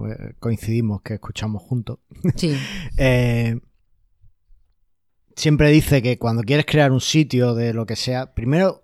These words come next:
Speaker 1: céntrate en hacer el contenido.
Speaker 2: Claro.
Speaker 1: Y después ya hacer el resto, si el resto es, es minuto. Y es verdad, y realmente el contenido es lo que te define, te diferencia de tu competencia.
Speaker 2: Tal cual.
Speaker 1: Así
Speaker 2: No es
Speaker 1: que
Speaker 2: el template.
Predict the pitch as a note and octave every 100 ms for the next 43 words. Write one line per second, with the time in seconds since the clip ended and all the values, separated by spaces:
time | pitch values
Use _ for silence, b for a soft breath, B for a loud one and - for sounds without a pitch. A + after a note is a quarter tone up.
0 | - D3+ D3+ D3 C#3+ D3+ - C#3 C3+ A#2+
1 | G#2+ G2+ G2 F2 _ G2+ E3+ C#3+ - -
2 | - A2 - G3+ F3 B2+ - G2 F2 E2+
3 | - F#2+ C3+ C#3 D#3 - A2+ F#2+ F2 E2
4 | D#2+ D2+ _ G2+ F#2+ F#2 F2+ - C3 D3
5 | C3+ B2+ G#2+ G#2+ B2 - A#2+ C#3 D3+ D#3+
6 | D#3 D3 C3 C#3 D#3 D3+ B2 A2+ G#2+ -
7 | E3+ C#3+ F2+ - - C3 A#2+ A#2 D3+ F3
8 | A2+ G#2 F#2 G#2 G#2 G2 F#2 F2+ - -
9 | _ _ _ - F3 F3+ F#3 C#3+ - -
10 | - - - - E3+ F3+ E3 E3+ D3+ E3
11 | D3+